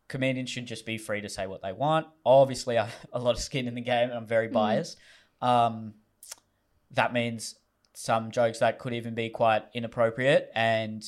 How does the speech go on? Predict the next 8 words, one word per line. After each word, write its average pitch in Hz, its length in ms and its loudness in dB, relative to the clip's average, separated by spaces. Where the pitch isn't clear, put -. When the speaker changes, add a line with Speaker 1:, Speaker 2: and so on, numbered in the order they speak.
Speaker 1:
offensive, 123 720 -4
which - 160 -12
is 117 80 -12
very 117 220 4
subjective. 113 680 -4
But, - 460 6
uh, 110 200 -4
I, 139 440 4